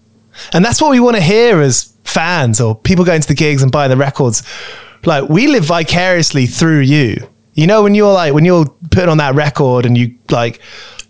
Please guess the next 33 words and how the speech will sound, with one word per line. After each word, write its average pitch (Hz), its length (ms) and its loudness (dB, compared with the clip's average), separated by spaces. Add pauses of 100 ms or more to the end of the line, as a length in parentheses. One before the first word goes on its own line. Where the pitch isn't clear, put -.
(100)
you 131 180 0
feel 165 440 0
that, 107 320 -4
you 143 100 0
know, 123 100 0
whatever 180 260 0
time 175 240 0
of 156 120 2
day, 110 220 0
it 110 60 -6
could - 100 -4
be 139 60 2
the 127 80 0
first 160 300 0
thing 147 80 2
in - 20 4
the 139 60 2
morning, 139 240 2
like, 117 220 -4
that, 180 200 -4
oh 165 120 0
my 175 120 0
God, 175 200 0 (280)
like, 175 100 0
you're 180 100 2
living 226 240 0
vicariously 175 640 0
through 185 180 0
that 151 140 0
record 156 400 0
and, 151 180 -2
like, 147 300 -2
also 165 440 0